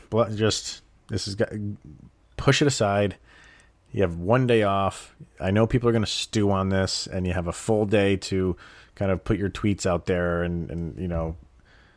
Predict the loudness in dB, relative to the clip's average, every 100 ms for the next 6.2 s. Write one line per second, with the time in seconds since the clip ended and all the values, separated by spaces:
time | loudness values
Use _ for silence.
0 | -20 -20 -20 -2 2 4 2 2 2 2
1 | 2 4 2 2 2 2 0 -2 -6 -18
2 | -20 -20 _ _ -4 -2 0 2 0 0
3 | -2 0 -2 0 0 2 2 0 -2 -2
4 | 0 0 0 -4 -6 -4 -2 -2 -2 -4
5 | -6 -2 0 0 -2 -4 -2 -4 -6 -6
6 | -4 -6